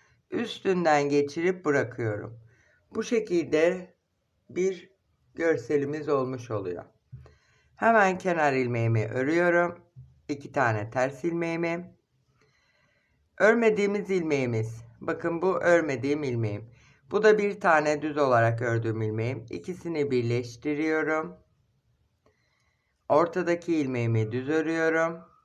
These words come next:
Örmeden aldığım ilmeğimi örmüyorum. Arkasındaki düz olan ilmeği örüp üstünden geçip bırakıyorum. Ve ters olan ilmeklerimi örüyorum.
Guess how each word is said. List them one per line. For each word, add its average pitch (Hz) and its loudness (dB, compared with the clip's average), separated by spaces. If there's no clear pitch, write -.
Örmeden 180 2
aldığım 127 4
ilmeğimi 120 -2
örmüyorum. 170 0
Arkasındaki 175 0
düz 175 -4
olan 123 2
ilmeği 120 -2
örüp 120 -2
üstünden 131 0
geçip 147 0
bırakıyorum. 120 -2
Ve 185 0
ters 175 2
olan 117 2
ilmeklerimi 127 -2
örüyorum. 107 -2